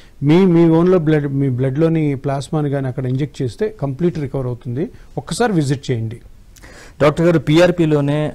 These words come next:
Speaker 2: హై resolution పీఆర్పీ అని, పీఆర్పీ అని, growth factor అని, ఇలా రకరకాల టెక్నిక్స్, modern టెక్నిక్స్ అన్నీ ఉన్నాయి. వీటి మధ్య వ్యత్యాసం ఏంటి సార్?
Speaker 1: So, ఇవి జనరల్గా ఆ డాక్టర్ గారు అంటే వాళ్ళ సెంటర్లో పెట్టుకున్న పేర్లు తప్పితే అన్నీ కూడా ప్లాస్మా థెరపీ.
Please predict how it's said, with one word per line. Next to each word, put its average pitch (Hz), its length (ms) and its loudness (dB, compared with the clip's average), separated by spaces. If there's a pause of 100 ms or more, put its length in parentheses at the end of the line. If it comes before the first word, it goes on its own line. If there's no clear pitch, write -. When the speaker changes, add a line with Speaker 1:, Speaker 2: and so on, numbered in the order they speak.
(160)
Speaker 2:
హై 131 140 2
resolution 127 600 0
పీఆర్పీ 117 320 0
అని, 117 140 0
పీఆర్పీ 113 400 -4
అని, 110 220 -4
growth 131 220 -2
factor 110 360 -6
అని, 113 100 -4
ఇలా 143 140 -2
రకరకాల 160 500 -2
టెక్నిక్స్, 151 500 -6
modern 127 320 -2
టెక్నిక్స్ 120 380 -6
అన్నీ 110 140 -8
ఉన్నాయి. 117 220 -8
వీటి 151 180 -2
మధ్య 170 240 2
వ్యత్యాసం 143 460 0
ఏంటి 101 180 -8
సార్? - 720 -20
Speaker 1:
So, 190 140 -4
ఇవి 170 100 -2
జనరల్గా 196 560 -2
ఆ 180 60 2
డాక్టర్ 151 360 -2
గారు 156 400 -2
అంటే 143 160 -4
వాళ్ళ 135 240 -4
సెంటర్లో 143 520 -2
పెట్టుకున్న 139 400 -4
పేర్లు 143 340 -2
తప్పితే 131 580 -8
అన్నీ 160 440 0
కూడా 190 200 0
ప్లాస్మా 127 480 -4
థెరపీ. 113 260 -12